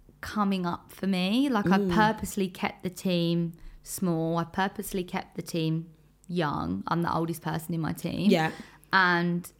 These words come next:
Speaker 1: that can't go on forever.
Speaker 2: Yeah, yeah.
Speaker 1: There, there, there is gonna be a point where, um, you know, maybe I do need a managing director that's
Speaker 2: Mm-hmm.
Speaker 1: been doing this for thirty years.
Speaker 2: Mm-hmm.
Speaker 1: And,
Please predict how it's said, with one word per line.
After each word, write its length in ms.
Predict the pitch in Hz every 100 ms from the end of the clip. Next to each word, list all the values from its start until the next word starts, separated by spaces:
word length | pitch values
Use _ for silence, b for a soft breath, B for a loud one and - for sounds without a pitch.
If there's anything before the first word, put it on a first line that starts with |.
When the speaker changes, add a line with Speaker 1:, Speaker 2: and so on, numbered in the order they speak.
| - -
Speaker 1:
that 320 | 220 233 - -
can't 280 | 226 208
go 120 | - 185
on 240 | 180 170
forever. 520 | - 160 156 - 220 175
Speaker 2:
Yeah, 260 | 185 165
yeah. 220 | - 180
Speaker 1:
There, 320 | 175 202 202 -
there, 280 | 208 202 -
there 180 | - 202
is 120 | 202
gonna 180 | 202 208
be 120 | 202 185
a 40 |
point 360 | 185 190 180 147
where, 500 | 170 160 151 151 170 b b b _
um, 560 | 175 175 156 151 165 185 - _ _ _ _ _ _
you 80 | 202
know, 120 | 175
maybe 300 | 170 170 175
I 60 | 196
do 180 | 247 302
need 160 | 269
a 20 | 175
managing 400 | 156 - - -
director 600 | 165 156 - - 170 - -
that's 220 | 175 165
Speaker 2:
Mm-hmm. 80 | 170
Speaker 1:
been 120 | 180
doing 260 | 175 165
this 200 | 165 156
for 220 | - 165 160
thirty 340 | - 165 139
years. 520 | 165 160 165 156 175
Speaker 2:
Mm-hmm. 500 | 185 180 175 170 156 - -
Speaker 1:
And, 560 | 190 170 160 165 170